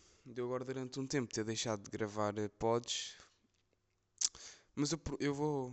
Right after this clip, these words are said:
vou fazer aqui uma promessa. Eu prometo que esse, este pod, não faço ideia quando é que vai sair, mas o pro-, o podcast a seguir ou o outro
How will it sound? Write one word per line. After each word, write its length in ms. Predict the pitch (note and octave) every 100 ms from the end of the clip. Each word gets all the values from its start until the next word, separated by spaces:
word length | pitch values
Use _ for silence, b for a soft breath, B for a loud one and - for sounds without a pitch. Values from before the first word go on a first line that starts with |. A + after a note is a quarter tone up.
| B2
vou 160 | C#3
fazer 280 | C3+ C3+ B2+
aqui 80 | C3
uma 120 | B2+
promessa. 520 | A#2+ A#2 A2 G2 G2 - B B B B B -
Eu 100 | C3
prometo 560 | C#3 B2+ C3+ C3+ - B B B B - - - -
que 280 | D3+ A2+ - _ _ _ B B B B B -
esse, 320 | A#2 A#2 G2+ - -
este 260 | B2 -
pod, 320 | - A#2+ C3 C#3
não 160 | A#2+
faço 300 | - C3 -
ideia 140 | A#2+ A#2+
quando 160 | A#2
é 60 | A2+
que 60 |
vai 120 | A#2 A2
sair, 320 | A2 G2+ G2+ B B B B B B B -
mas 720 | B2+ B2+ B2+ B2 - - - _ _ _ _ _
o 80 | -
pro-, 360 | - D3 D#3 C#3+
o 120 | C#3
podcast 800 | D3+ D#3+ D3+ C#3+ - B2+ A#2 B2+
a 40 |
seguir 320 | B2 B2 A#2
ou 120 | A#2+ C3
o 80 | B2+
outro 360 | C#3 C#3 C3+